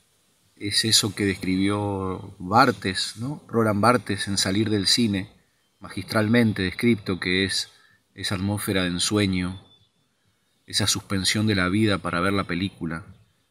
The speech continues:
la luz en la oscuridad. Es única, es, esa condición de recepción en la sala de cine, ¿no? No es posible reproducirse,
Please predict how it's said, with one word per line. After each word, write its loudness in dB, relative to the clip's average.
la -4
luz 2
en 0
la -2
oscuridad. -2
Es -4
única, 0
es, -8
esa -4
condición -2
de -2
recepción -4
en -2
la -2
sala -2
de -2
cine, -2
¿no? -12
No -6
es -6
posible -2
reproducirse, -2